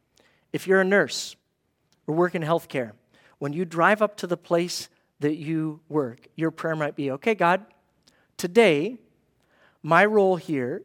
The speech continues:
is to help bring about healing and restoration." Actually, what goes to heaven? Full healing, full restoration. And so I wanna partner with you to see more of that happening right here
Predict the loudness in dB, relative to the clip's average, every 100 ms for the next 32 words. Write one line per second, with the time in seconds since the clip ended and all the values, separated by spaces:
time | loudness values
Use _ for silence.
0 | -6 -6 -4 -2 -2 -2 -2 -2 -2 -4
1 | -4 -2 -2 -6 -12 _ _ -8 -6 -4
2 | -4 -6 -10 -8 -8 -10 -16 -20 _ _
3 | _ _ _ _ _ _ -20 -10 -2 0
4 | -2 _ 0 0 -2 -12 _ _ _ _
5 | _ _ _ _ _ _ _ _ _ 0
6 | 0 0 -4 -4 -6 -6 0 0 0 -6
7 | -20 -4 -2 -2 -4 -2 -2 -4 -10 -8
8 | -6 -4 2 4 4 0 0 0 -2 -2
9 | 0 0 -6 -6 _ _ -2 -2 -4 -6
10 | -6 -6 -12 _ _ _ 0 0 2 0
11 | 0 -2 -4 2 6 8 6 4 2 2
12 | 0 -2 0 -4 -2 0 0 0 -2 0
13 | 0